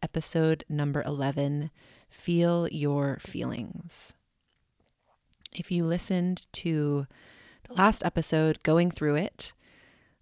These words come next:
um, you'll know that I was going through a tough time for the last couple of weeks, and this episode will shed a little more light onto that story,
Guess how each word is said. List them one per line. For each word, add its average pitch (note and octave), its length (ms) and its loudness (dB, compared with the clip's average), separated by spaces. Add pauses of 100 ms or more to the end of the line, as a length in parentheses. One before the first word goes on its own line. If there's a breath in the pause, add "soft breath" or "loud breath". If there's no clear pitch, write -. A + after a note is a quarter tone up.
(100)
um, D3 460 -4
you'll D3+ 140 2
know D#3 260 8
that D3 640 2 (400)
I D3 140 -2
was D3+ 160 -2
going D3+ 260 2
through D3 640 0 (340)
a D#3 80 0
tough - 280 -4
time D3+ 580 -2 (240)
for F3 60 -2
the E3 80 -2
last D3+ 180 0
couple - 260 -4
of C#3 60 0
weeks, - 540 -6 (520 loud breath)
and D#3 540 2
this A3 200 2
episode D#3+ 680 2
will D3 560 0
shed D3+ 400 2
a - 80 -6
little D3 180 0
more D3+ 220 2
light C#3+ 500 -4 (100)
onto D3 680 -2
that - 240 -8
story, C#3 680 -4